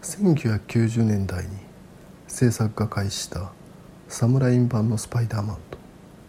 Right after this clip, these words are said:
二千年代に制作を開始したマーク・ウェブ版のスパイダーマン、それに対して二千十年代に制作された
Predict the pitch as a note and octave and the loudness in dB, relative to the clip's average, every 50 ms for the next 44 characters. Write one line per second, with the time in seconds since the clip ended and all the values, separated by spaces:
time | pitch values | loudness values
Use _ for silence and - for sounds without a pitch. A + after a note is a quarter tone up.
0 | - - - - - - - - - - B2+ C3 C3+ - G3+ G3 G3 G3 F#3+ E3+ | -20 -20 -20 -20 -20 -20 -20 -20 -4 2 2 2 2 2 2 2 4 4 4 4
1 | C3+ G#2+ F#2 F#2+ - - A2+ G#2+ G#2+ - A#2 - G#2 G#2 G#2+ - G2 G2 G2+ - | 4 2 0 -2 -2 -2 -2 -2 0 -2 -2 -2 -2 -4 -2 -2 -4 -4 -4 -4
2 | - - - - F2+ F#2+ - - - - - - - - - - - - - - | -8 -8 -8 -8 -10 -10 -12 -16 -20 -20 -20 -20 -20 -20 -20 -20 -20 -18 -4 0
3 | C3 C3 C3+ C#3 C3+ - B2+ B2+ B2 A#2+ C3 B2+ A#2+ G#2+ G#2 A2 G2+ G#2 G#2+ A2 | 0 2 4 2 2 4 4 4 4 4 4 0 0 0 0 -2 -2 -4 -6 -8
4 | G#2 - - - - - - - A2+ A2+ G#2+ G2+ F#2 F2+ F2+ F2+ - - - - | -10 -14 -20 -20 -18 -16 -6 -2 -2 -2 -2 -4 -6 -8 -10 -14 -18 -20 -20 -20
5 | - - - - - - - - - - - - - - - - - - F3 G#3 | -20 -20 -20 -20 -20 -20 -20 -20 -20 -20 -20 -20 -20 -20 -20 -10 -6 -2 2 2
6 | G#3 G3 - F3 D3 - - - - G2 G2+ - - - - - - - - - | 2 2 4 2 2 2 0 -6 -10 -10 -12 -12 -16 -20 -20 -20 -20 -20 -20 -20
7 | - - - B2 C3+ - - A3+ F#3 C#3+ A#2 - - A#2+ A#2 A#2 A#2 A#2 A2 G#2+ | -12 0 0 0 0 2 2 4 4 4 4 2 2 0 2 2 2 2 2 0
8 | G2+ A2 F2 E2+ F2 - - A2 G#2 - F#2+ - - - G2 G2+ - - - F#2+ | 0 -2 -4 -4 -6 -4 -2 -2 -2 -2 -6 -8 -6 -6 -6 -6 -8 -10 -12 -12